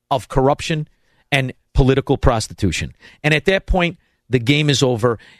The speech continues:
These are irreconcilable differences. Take your Irish mafia with your large heads and your big asses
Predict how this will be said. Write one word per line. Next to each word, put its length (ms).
These 160
are 120
irreconcilable 800
differences. 560
Take 320
your 180
Irish 380
mafia 440
with 120
your 240
large 680
heads 380
and 140
your 160
big 220
asses 500